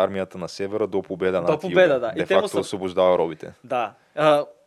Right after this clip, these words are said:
Speaker 2: също така, видях в Сан Франциско, с червено боядисаха статуя на Сервантес. Помислиха го явно за ко-,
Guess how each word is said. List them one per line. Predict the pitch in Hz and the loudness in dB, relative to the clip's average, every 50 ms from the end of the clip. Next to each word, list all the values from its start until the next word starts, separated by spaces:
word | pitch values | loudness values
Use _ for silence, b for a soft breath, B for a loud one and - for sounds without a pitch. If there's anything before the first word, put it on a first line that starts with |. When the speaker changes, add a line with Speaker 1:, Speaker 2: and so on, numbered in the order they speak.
| _ _ _ _ _ _ _ _ _ | _ _ _ _ _ _ _ _ _
Speaker 2:
също | - - - 156 143 - 196 | -16 -10 -10 -10 -8 -10 -12
така, | 170 - - - 127 127 135 151 160 160 160 | -10 -10 -8 -2 0 2 4 6 6 6 4
видях | 147 143 127 139 143 147 | 2 -2 -2 0 0 0
в | 156 151 | 0 -2
Сан | - 147 143 147 | -2 -2 -4 -4
Франциско, | 139 135 117 110 - - 123 - _ - 156 156 160 160 156 156 156 151 147 143 135 127 | -4 -8 -12 -12 -14 -16 -18 -16 _ -8 -6 -4 -4 -4 -4 -4 -4 -6 -6 -8 -10 -14
с | - 139 | -14 -16
червено | 127 - - 131 123 131 135 147 151 | -14 -10 -10 -8 -6 -6 -6 -6 -8
боядисаха | 131 135 131 120 131 - - - 170 165 | -8 -8 -8 -8 -10 -14 -12 -8 -8 -8
статуя | 165 - 151 147 147 - 156 147 | -4 -2 -2 -2 -2 -4 -8 -8
на | 139 | -8
Сервантес. | 127 - 127 117 113 117 117 120 - - 147 165 165 - | -10 -12 -12 -12 -10 -10 -10 -10 -10 -12 -12 -12 -12 -16
Помислиха | _ - 127 131 127 - 147 131 131 127 | _ -16 -16 -16 -14 -16 -16 -16 -16 -14
го | 120 117 117 | -12 -10 -8
явно | 120 123 127 127 | -8 -8 -10 -12
за | 117 120 | -16 -18
ко-, | _ - 123 117 113 | _ -16 -18 -18 -18